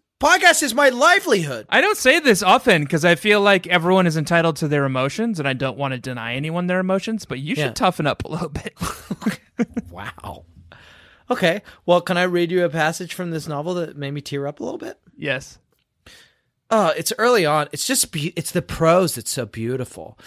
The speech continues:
Speaker 1: It's early on when Karen is realizing that she's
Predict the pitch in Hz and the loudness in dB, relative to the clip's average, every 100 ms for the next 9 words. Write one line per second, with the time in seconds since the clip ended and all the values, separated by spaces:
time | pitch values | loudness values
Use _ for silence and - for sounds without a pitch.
0 | - - 147 - 180 196 196 156 175 156 | -12 -6 -6 0 2 2 2 2 2 0
1 | 123 110 107 139 143 131 117 - 123 117 | -4 -8 -6 -2 -2 -4 -8 -10 -12 -10
2 | 104 - 147 135 139 165 156 104 107 101 | -10 -12 -14 -10 -4 0 0 -2 -8 -12
3 | 92 - 131 117 | -10 -10 -10 -12